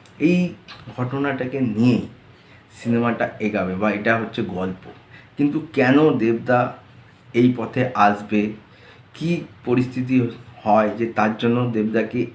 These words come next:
এই পথ বেছে নিতে হবে, এই সমস্ত কিছু জানতে গেলে সিনেমাটা তো অবশ্যই হলে গিয়ে দেখতে হবে।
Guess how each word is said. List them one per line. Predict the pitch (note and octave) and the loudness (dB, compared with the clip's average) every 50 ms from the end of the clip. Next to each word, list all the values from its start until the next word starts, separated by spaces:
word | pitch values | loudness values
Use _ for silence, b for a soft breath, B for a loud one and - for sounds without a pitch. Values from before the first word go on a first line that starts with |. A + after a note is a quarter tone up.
| - - | -4 2
এই | C#3+ D#3 D#3 D3 - - | 4 4 4 4 0 -4
পথ | B2 B2+ B2+ | -2 -2 -2
বেছে | B2 A2+ A2 - - A2+ | -2 -4 -4 -4 -2 -2
নিতে | A2 G#2+ G#2 A2 | -2 -2 -2 -4
হবে, | G#2 G#2 G#2 G#2+ G#2 G#2 G#2 B B B B B B | -6 -6 -4 -4 -4 -6 -6 B B B B B B
এই | B A#2 | B -6
সমস্ত | A#2+ - B2 A#2 A#2+ A#2+ - B2 | -4 -2 -2 -2 -2 -2 -2 -4
কিছু | A#2+ A#2+ A#2 A#2 A2 | -6 -4 -4 -4 -4
জানতে | G#2+ G#2+ G2 G2+ F#2+ G#2 G2+ | -2 -2 -2 -2 -2 -2 -2
গেলে | G2 G2 G2 G2 G2 G2+ - - - _ _ _ _ - - - - - | -2 -2 -4 -6 -8 -10 -14 -18 -20 _ _ _ _ -20 -20 -20 -20 -14
সিনেমাটা | - - A#2 A2 G#2+ G#2+ G#2 G#2 | -4 -2 0 2 2 2 2 0
তো | G#2+ G#2 | 0 -2
অবশ্যই | G2 G#2 G#2 - G#2 | -2 -2 -2 -2 -2
হলে | G2+ G2 G#2 G#2 | 0 0 0 0
গিয়ে | G#2 G#2 G2 | 0 0 0
দেখতে | G2 G#2 G#2 - - B2 | 0 -2 -2 -4 -4 -4
হবে। | B2+ B2+ C3 C#3+ D#3 D#3 | -2 -2 -2 -2 -2 -4